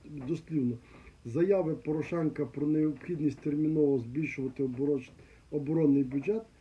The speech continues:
політичний поп-, популізм». Так чим ви два, е,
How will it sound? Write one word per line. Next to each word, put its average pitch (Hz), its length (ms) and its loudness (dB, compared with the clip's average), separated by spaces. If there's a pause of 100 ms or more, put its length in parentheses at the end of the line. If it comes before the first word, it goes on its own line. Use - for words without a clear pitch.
(140)
політичний 151 640 -2
поп-, - 360 -10
популізм». 123 480 -4 (500)
Так 196 260 -6
чим 247 260 2
ви 202 140 6
два, 170 580 2
е, 147 500 2